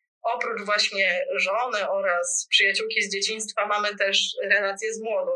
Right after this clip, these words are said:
dziewczyną, córką bliskich znajomych właśnie Dylana. I tak naprawdę tymi relacjami ten film żyje. Te relacje ten film napędzają i te relacje też przekładają się na właśnie te omamy.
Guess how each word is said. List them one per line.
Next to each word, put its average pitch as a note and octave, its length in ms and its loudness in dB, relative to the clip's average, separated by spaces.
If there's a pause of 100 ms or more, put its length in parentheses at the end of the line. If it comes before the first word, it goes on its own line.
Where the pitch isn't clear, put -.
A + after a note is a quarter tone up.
dziewczyną, F#3 720 -2 (380)
córką G3 760 -4
bliskich G3 760 -8 (140)
znajomych F#3 680 0
właśnie F3+ 540 -2
Dylana. F3 560 -2 (240)
I C4 240 -4 (160)
tak D4+ 220 0
naprawdę C4 480 -2
tymi C#4 240 -2
relacjami B3 920 0
ten B3 200 0
film A#3+ 300 -2
żyje. G3+ 320 2 (440)
Te G#3+ 80 2
relacje A3 440 0
ten A3 180 -4
film A3 240 -4
napędzają A3 840 2 (340)
i B3 100 -4
te D#4 120 -2
relacje B3+ 420 4
też B3 140 0
przekładają A3 640 2
się A3 200 8
na G#3 420 2
właśnie G#3+ 440 2
te G#3+ 140 0
omamy. F#3 560 0